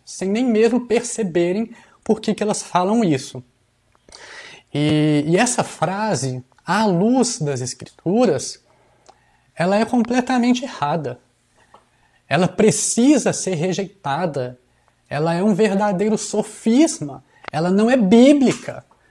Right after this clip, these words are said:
Deus odeia o pecado e o pecador, porque um é inerente ao outro. Não há como separar o pecado do pecador.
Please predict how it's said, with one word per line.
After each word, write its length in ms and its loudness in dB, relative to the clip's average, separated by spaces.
Deus 580 6
odeia 500 0
o 140 0
pecado 1000 -4
e 200 8
o 200 4
pecador, 920 0
porque 520 0
um 400 6
é 140 -2
inerente 960 2
ao 160 -4
outro. 560 -6
Não 180 -2
há 100 0
como 280 0
separar 1120 -6
o 100 -4
pecado 800 -6
do 100 -6
pecador. 680 -12